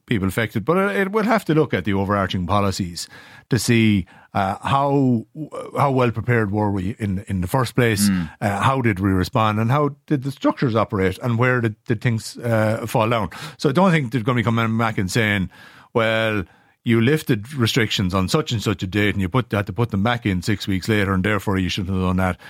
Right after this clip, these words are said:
Speaker 1: It'll be, it will appear to be more overarching policy outlook focused. And you'd say that's kind of no harm, because we saw things like the operation of neffet, where this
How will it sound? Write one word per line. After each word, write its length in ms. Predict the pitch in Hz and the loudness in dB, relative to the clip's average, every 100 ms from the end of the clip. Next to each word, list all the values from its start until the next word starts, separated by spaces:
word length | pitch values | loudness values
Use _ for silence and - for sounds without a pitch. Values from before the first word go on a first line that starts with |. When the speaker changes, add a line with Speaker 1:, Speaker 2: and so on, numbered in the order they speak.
| - | -4
Speaker 1:
It'll 160 | 113 98 | -2 0
be, 160 | 104 | 2
it 260 | 101 139 135 | 0 -2 -6
will 140 | 127 | -2
appear 200 | 104 120 | 0 0
to 80 | 110 | 0
be 100 | 98 | 0
more 340 | 95 98 98 98 | 0 2 2 2
overarching 640 | 92 98 98 - 95 87 - - _ - | 2 0 0 -2 -2 -4 -10 -20 _ -4
policy 600 | 113 104 - 101 92 95 _ | -2 -2 0 0 0 -2 _
outlook 520 | 110 104 107 90 - - - - | -6 -4 -2 -4 -6 -20 -20 -20
focused. 720 | - 120 101 - 90 - - - | -4 -2 0 0 -4 -4 -12 -6
And 200 | 120 120 | -4 0
you'd 160 | 123 113 | 0 2
say 200 | 180 147 | 0 2
that's 180 | 139 - | 0 -2
kind 140 | 131 | -2
of 40 | |
no 100 | 117 | 0
harm, 180 | 110 110 | 2 0
because 240 | 101 127 117 | 0 -2 -2
we 100 | 120 | 0
saw 280 | - 143 | 2 2
things 360 | 131 123 107 98 | 2 2 0 0
like 200 | 113 98 | 0 0
the 100 | 110 | 0
operation 440 | 95 - 98 92 | 0 0 0 0
of 80 | 92 | -2
neffet, 460 | 95 104 95 101 - - - - - - | -2 -2 -2 -4 -6 -10 -20 -20 -20 -4
where 420 | 107 101 95 90 - _ | 0 2 0 -4 -12 _
this 280 | 131 107 | 0 0